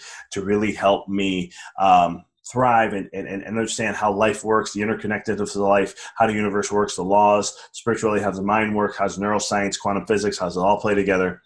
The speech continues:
and how you can understand the rules a little bit so you can be a better master life in the way that you were designed to be, and share your creativity and what you want to do for the world and dictate your life on your terms and using the universe to help you in that process.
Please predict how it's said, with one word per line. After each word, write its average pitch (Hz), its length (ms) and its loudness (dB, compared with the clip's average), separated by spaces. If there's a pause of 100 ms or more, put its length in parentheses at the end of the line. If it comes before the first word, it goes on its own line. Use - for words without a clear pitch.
(300)
and 90 120 -8
how 110 160 4
you 123 180 0
can 120 140 -6
understand 110 500 -4
the 92 60 -6
rules 104 400 -2
a 95 40 -6
little 90 200 -4
bit 87 180 -4 (240)
so - 140 -6
you 101 100 -2
can 104 100 -4
be 104 100 0
a 95 40 2
better 104 300 -2
master 104 420 0
life 104 340 0
in 95 60 -6
the 90 80 -4
way 101 220 2
that 98 180 -2
you 95 80 -4
were 92 80 -4
designed 98 420 -2
to 95 80 -6
be, 78 300 -8 (260)
and 87 140 -6
share 107 320 0
your 104 180 2
creativity 101 600 -2
and 85 160 -4
what 95 180 -2
you 101 140 -2
want 92 180 -2
to 82 60 -8
do 98 140 -2
for - 120 -10
the 87 80 -4
world 90 460 0
and 87 200 -8
dictate 110 400 -4
your 107 140 0
life 98 260 -2
on 85 140 -6
your 104 160 -2
terms 82 460 -10
and 90 100 -8
using 95 260 -2
the 87 80 -6
universe 92 380 -4
to - 100 -14
help - 360 -2
you 85 200 -6
in 85 140 -12
that 78 220 -8
process. - 480 -10